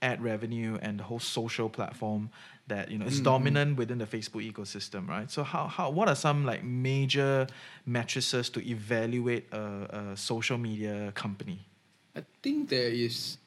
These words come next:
Speaker 2: two main ones lah. So one has to do with the users, another has to do with the revenue. Then, uh, there's different variations of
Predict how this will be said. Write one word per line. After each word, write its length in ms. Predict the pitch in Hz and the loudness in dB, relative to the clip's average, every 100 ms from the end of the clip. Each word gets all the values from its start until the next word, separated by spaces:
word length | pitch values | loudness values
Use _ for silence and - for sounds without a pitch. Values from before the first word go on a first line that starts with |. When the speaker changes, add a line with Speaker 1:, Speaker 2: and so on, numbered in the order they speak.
| _ | _
Speaker 2:
two 260 | - 180 180 | 0 4 4
main 280 | 143 135 117 | 4 2 2
ones 300 | 110 113 110 | -2 -4 -6
lah. 120 | 73 - _ _ _ | -10 -14 _ _ _
So 200 | - 180 | 0 2
one 300 | 175 123 151 | 4 2 2
has 140 | 165 113 | 0 -2
to 60 | 113 | -2
do 100 | 127 | 0
with 140 | 123 | 0
the 100 | 101 | -2
users, 520 | 104 113 110 131 - - _ _ - | -4 -4 -2 -4 -6 -14 _ _ -6
another 340 | 117 113 131 | -4 0 0
has 120 | 117 | 0
to 80 | 117 | -2
do 100 | 113 | -4
with 100 | 110 | -4
the 80 | 107 | -4
revenue. 400 | 104 110 107 110 - _ _ _ _ _ - | -8 -6 -6 -8 -14 _ _ _ _ _ -4
Then, 320 | 120 127 139 | 2 2 2
uh, 180 | 117 113 | 0 -2
there's 180 | 110 117 | -2 0
different 280 | 135 202 185 | 0 2 4
variations 600 | 135 131 127 127 147 131 | 6 6 4 2 -2 -4
of 180 | 104 | -8